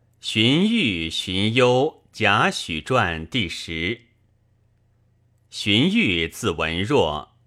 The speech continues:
颍川颍阴人也。祖父叔，字季和，朗陵令。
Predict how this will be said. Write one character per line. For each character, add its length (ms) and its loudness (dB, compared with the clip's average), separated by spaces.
颍 340 0
川 360 2
颍 500 -2
阴 260 0
人 320 0
也。 360 -4
祖 300 0
父 280 0
叔， 600 -2
字 380 2
季 280 -2
和， 600 -2
朗 360 4
陵 280 0
令。 340 -2